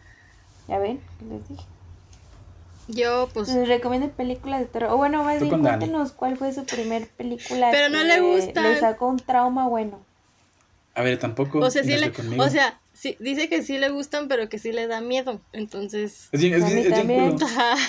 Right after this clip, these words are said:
Speaker 1: Yo también, así. ¿Por qué crees que Dani y yo nos llevamos bien?
Speaker 3: Sí.
Speaker 2: Chale.
Speaker 1: Porque los dos somos bien culos.
Speaker 3: Somos como los opuestos, güey.
Speaker 2: Sí, no mames.
Speaker 3: Be-, Bere es la,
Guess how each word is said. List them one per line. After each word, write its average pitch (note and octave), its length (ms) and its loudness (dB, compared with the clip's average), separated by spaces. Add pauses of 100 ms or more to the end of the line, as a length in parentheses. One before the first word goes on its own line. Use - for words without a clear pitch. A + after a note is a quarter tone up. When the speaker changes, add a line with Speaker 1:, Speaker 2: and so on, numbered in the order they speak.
Speaker 1:
Yo C4 100 -2
también, C4+ 340 -2
así. B3+ 360 -4 (580)
¿Por C4+ 160 -6
qué F4 120 0
crees G4 260 0
que F4 100 -2
Dani E4 300 2
y D4+ 120 -2
yo C#4+ 40 -2
nos D4 140 -4
llevamos B3+ 420 -2
bien? G3 220 -10 (1300)
Speaker 3:
Sí. C3 180 2 (880)
Speaker 2:
Chale. - 280 -12 (160)
Speaker 1:
Porque A3+ 160 -10
los A3+ 220 -2
dos A#3+ 100 -4
somos C4+ 240 -2
bien B3+ 160 -4
culos. B3+ 580 -4 (880)
Speaker 3:
Somos E3+ 260 2
como C3+ 260 2
los A#2+ 360 -2
opuestos, C3 480 -2
güey. A2+ 260 -4
Speaker 2:
Sí, B3 540 -2 (180)
no A3+ 140 -4
mames. A#3 460 -6 (240)
Speaker 3:
Be-, C#3 400 2
Bere D#3+ 460 4
es D3 120 -2
la, C#3+ 600 0